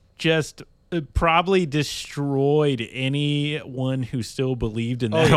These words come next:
Speaker 1: old god. <laughs> Like,
Speaker 2: Oh, yeah.
Speaker 1: they just <laughs> ruined it.
Speaker 2: Oh, I bet. I bet. Fuck the old shit. If you're not with us, you're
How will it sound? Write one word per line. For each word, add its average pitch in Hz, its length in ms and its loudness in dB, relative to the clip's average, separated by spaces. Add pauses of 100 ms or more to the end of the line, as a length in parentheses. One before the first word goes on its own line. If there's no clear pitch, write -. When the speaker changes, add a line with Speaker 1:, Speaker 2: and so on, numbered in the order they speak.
Speaker 1:
old 143 200 2
god. 175 500 2
<laughs> - 60 -10
Like, 170 320 4
Speaker 2:
Oh, 185 140 8
yeah. 120 240 4
Speaker 1:
they 214 140 6
just 254 280 0
<laughs> 160 320 0
ruined 339 680 4
it. 160 200 -8
Speaker 2:
Oh, 165 160 6
I 156 160 6
bet. 151 320 4
I 151 100 4
bet. 139 320 2
Fuck 151 300 0
the 139 120 2
old 139 220 4
shit. 113 320 -2
If 110 140 -8
you're 135 100 -2
not 143 220 2
with 135 200 0
us, 131 300 0
you're 120 380 -2